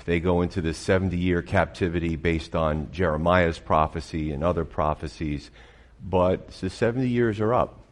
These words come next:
and God is looking to bring his people back into their homeland to rebuild Jerusalem. So it's a, a new era. Uh, next Sunday, or the next time that I teach, I'm gonna go into the timeline. I was gonna do it today, but for time's sake,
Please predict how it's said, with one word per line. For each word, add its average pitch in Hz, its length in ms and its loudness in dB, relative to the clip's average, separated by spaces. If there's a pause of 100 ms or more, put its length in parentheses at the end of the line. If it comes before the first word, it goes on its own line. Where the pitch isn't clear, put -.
(100)
and 82 200 -2
God 92 320 4
is 92 180 -2
looking 90 320 -4
to 90 160 -6
bring 87 220 -2
his 87 140 -4
people 80 340 -6
back 90 520 2 (380)
into 87 220 -6
their 80 160 0
homeland 98 600 2
to 92 60 -10
rebuild 85 420 -2
Jerusalem. 82 580 -4
So 92 180 0
it's 101 140 -2
a, 104 60 0 (100)
a 104 80 -2
new 117 260 0
era. 90 340 2 (400)
Uh, 80 280 -2
next 113 320 2
Sunday, 87 420 2
or 82 140 0
the 87 100 -2
next 104 240 0
time 85 240 0
that 82 100 0
I 80 120 0
teach, 85 340 -4
I'm 85 80 0
gonna 82 160 0
go 82 160 0
into 82 180 -4
the 73 120 -4
timeline. 78 680 0
I 73 60 -2
was 80 80 -2
gonna 85 160 -2
do 85 140 -2
it 80 100 -4
today, 80 340 2
but 76 220 -4
for - 160 -12
time's 80 360 -2
sake, 78 340 -2